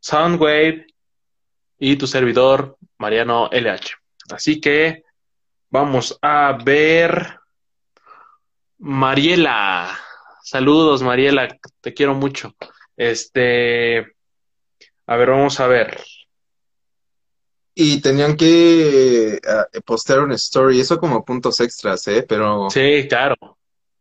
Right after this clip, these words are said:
Speaker 2: según yo, solo hubo uno que hizo eso, ¿eh?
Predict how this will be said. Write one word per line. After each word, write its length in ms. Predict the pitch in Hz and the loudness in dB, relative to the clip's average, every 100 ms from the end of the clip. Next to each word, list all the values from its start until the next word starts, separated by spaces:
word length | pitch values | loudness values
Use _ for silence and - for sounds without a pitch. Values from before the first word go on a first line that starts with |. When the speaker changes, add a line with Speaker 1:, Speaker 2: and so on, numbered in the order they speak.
| _ - | _ -6
Speaker 2:
según 440 | 113 123 190 226 | 2 4 4 4
yo, 240 | 208 233 | 4 2
solo 280 | 240 196 190 | 2 0 2
hubo 340 | 180 175 180 180 | 2 2 2 0
uno 480 | 160 202 175 123 | 0 2 2 -2
que 120 | - 117 | -4 -6
hizo 300 | 117 120 123 | -6 -2 -2
eso, 280 | 135 110 | 0 -2
¿eh? 200 | 101 131 | -2 -4